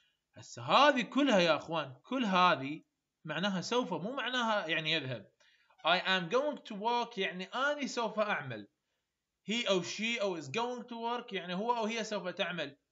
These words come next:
They، we، we are going to work يعني نحن سوف نلعب. We are going to travel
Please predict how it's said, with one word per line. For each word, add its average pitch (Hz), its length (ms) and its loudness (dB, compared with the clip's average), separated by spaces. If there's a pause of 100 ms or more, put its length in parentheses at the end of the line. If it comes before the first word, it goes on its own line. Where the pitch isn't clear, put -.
They، 214 300 -2
we، 247 500 -4 (200)
we 170 260 -4
are 190 200 2
going 240 360 0
to 240 120 -8
work 233 320 -4
يعني 160 220 -8
نحن 196 280 -6
سوف 180 200 -8
نلعب. 135 440 -6
We 165 120 -6
are 185 540 2
going 196 340 -6
to - 240 -14
travel 185 340 -4